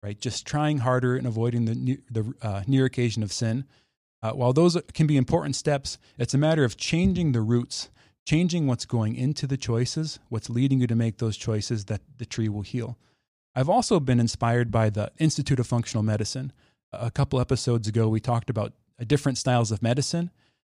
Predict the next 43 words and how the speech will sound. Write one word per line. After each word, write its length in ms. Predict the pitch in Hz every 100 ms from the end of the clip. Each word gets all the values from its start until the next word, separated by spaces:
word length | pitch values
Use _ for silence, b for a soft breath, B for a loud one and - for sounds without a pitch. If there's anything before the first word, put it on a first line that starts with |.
| _ -
uh, 160 | 104 - -
to 120 | 139
use 140 | 143
them 100 | 131
as 240 | 127 117 117
images 440 | 139 143 127 113
of 120 | 110
how 160 | 104 104
God 280 | 104 107 113
might 200 | 101 -
heal 260 | 139 123
us. 280 | - - - _ _ _ _ _ _ -
And 140 | 139 131
the 60 |
functional 540 | - 202 269 185 135 120
medicine 420 | 113 107 - 113
approach 420 | - 120 123 - -
is 100 | 113
a 80 |
root 300 | 110 139 156
cause 340 | - 120 113 104
approach, 540 | 98 131 110 - - _ _ _ _ _ -
meaning 260 | 135 143 139
they 120 | 131
understand 540 | 160 175 - 139 127
disease 720 | 113 110 113 180 185 175 175 - _ _ _ -
is 140 | 120 120
actually, 640 | 147 165 - 131 131 147 139 _
uh, 200 | 120 110 - _ _ _ -
the, 100 | 123
the 160 | 131 120
fruit 280 | - 160 151
of 60 |
the 80 | 120
tree. 340 | - 147 113
It's 200 | 120 117
what's 180 | 131 127
on 140 | 123 113
the 80 |
leaves 380 | 110 131 160 127
of 80 | 113
the 100 | 107
tree. 380 | - 120 127